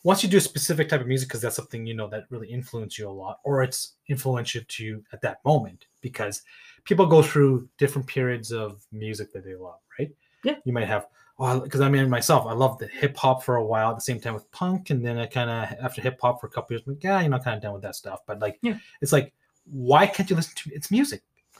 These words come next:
Speaker 1: It's movies. It's, it's
Speaker 2: Yeah,
Speaker 1: like, it's like
Speaker 2: but I
Speaker 1: being
Speaker 2: mean, if you're, if you're an artist that has a specific sound,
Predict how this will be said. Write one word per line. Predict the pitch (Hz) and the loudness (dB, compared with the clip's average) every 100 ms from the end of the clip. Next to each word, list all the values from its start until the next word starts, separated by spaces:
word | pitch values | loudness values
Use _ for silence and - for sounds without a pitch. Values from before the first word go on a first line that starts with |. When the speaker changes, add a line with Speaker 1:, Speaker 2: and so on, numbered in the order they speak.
| _ | _
Speaker 1:
It's | 147 - | -6 2
movies. | 233 262 123 101 | 4 4 2 -2
It's, | 139 - - - | -6 -2 -2 -2
it's | 160 302 | -4 4
Speaker 2:
Yeah, | 285 | 4
Speaker 1:
like, | 247 - 143 | 4 -2 0
it's | |
like | 165 | 2
Speaker 2:
but | 143 | 8
I | 165 | 10
Speaker 1:
being | 262 | 10
Speaker 2:
mean, | 269 | 8
if | 262 | 8
you're, | 277 | 6
if | 208 185 | 6 4
you're | 277 | 6
an | 202 190 | 4 8
artist | 175 165 147 | 8 8 6
that | 160 | 4
has | 147 | 0
a | 131 | 0
specific | 127 - 135 - 131 - | -6 -10 -8 -8 -8 -8
sound, | - 190 165 127 127 | 0 2 4 0 -6